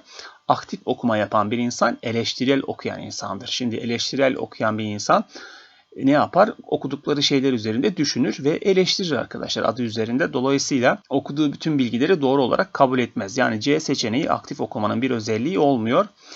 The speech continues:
C seçeneğindeki özellik pasif okumanın özelliği arkadaşlar. Zaten ne diyor bakın? Pasif okuyucu okunanlar üzerinde düşünmez,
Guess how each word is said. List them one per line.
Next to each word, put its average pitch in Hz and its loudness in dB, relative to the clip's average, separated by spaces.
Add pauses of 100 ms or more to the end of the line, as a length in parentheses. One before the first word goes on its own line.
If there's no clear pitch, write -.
(260)
C 196 2
seçeneğindeki 135 -2
özellik 127 0 (240)
pasif 165 -8
okumanın 147 0
özelliği 107 -2
arkadaşlar. 113 0 (380)
Zaten 135 4
ne 151 -2
diyor 113 0
bakın? 117 -2
Pasif 147 -2
okuyucu 123 0
okunanlar 147 2
üzerinde 110 -2
düşünmez, 131 0